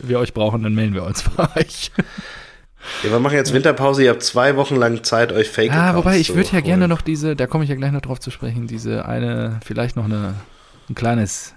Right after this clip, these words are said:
Speaker 1: Neujahrsgeschenk vielleicht unterm Baum legen, was wir vorproduzieren.
Speaker 2: Das müssen wir ja schauen. Aktuell ist hier Krisenstimmung immer.
Speaker 1: Bei dir?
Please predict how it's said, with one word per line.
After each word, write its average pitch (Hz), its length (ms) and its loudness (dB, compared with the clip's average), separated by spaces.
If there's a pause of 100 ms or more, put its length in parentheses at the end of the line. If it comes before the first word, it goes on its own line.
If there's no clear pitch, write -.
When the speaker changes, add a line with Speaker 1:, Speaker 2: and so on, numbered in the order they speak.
Speaker 1:
Neujahrsgeschenk 101 760 -2
vielleicht - 340 -14
unterm 92 220 -10
Baum 90 180 -8
legen, 92 300 -10
was 98 160 -6
wir - 80 0
vorproduzieren. - 640 -4 (840)
Speaker 2:
Das 101 160 -4
müssen 135 140 6
wir 120 120 6
ja 113 80 4
schauen. 107 260 2
Aktuell 104 400 2
ist 107 120 0
hier 98 420 2
Krisenstimmung 87 580 -8
immer. 80 160 -14 (640)
Speaker 1:
Bei 117 100 -2
dir? 147 240 4